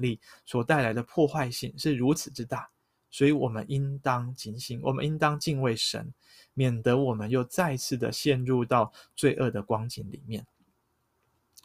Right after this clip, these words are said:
我们看见上帝也以他的公义、慈爱来对待身边的人。我们刚刚提到了康熙牧师，他在二零一九年提早的出狱了哈，原本他应该要被关三年的，但是他表现良好，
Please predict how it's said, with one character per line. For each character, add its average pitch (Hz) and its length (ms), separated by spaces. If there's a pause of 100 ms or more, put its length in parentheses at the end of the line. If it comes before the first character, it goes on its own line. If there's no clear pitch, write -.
(400)
我 151 80
们 180 80
看 202 220
见 214 180
上 202 240
帝 190 140
也 139 180
以 120 360
他 156 160
的 139 160 (120)
公 160 440
义、 151 340 (100)
慈 - 340
爱 139 340 (240)
来 107 260
对 123 180
待 117 200
身 107 200
边 104 140
的 98 100
人。 107 240 (120)
我 139 60
们 131 60
刚 165 120
刚 175 80
提 143 160
到 143 160
了 131 80
康 143 160
熙 156 120
牧 170 160
师， 147 380 (300)
他 147 120
在 156 280
二 190 160
零 156 120
一 180 120
九 117 240
年 110 360
提 190 300
早 120 260
的 101 160
出 143 300
狱 156 140
了 - 120
哈， - 200 (240)
原 180 120
本 196 80
他 151 140
应 165 80
该 170 100
要 160 140
被 156 220
关 139 260
三 127 240
年 117 180
的， 123 80
但 135 160
是 139 120
他 139 300
表 127 180
现 180 180
良 135 180
好， - 220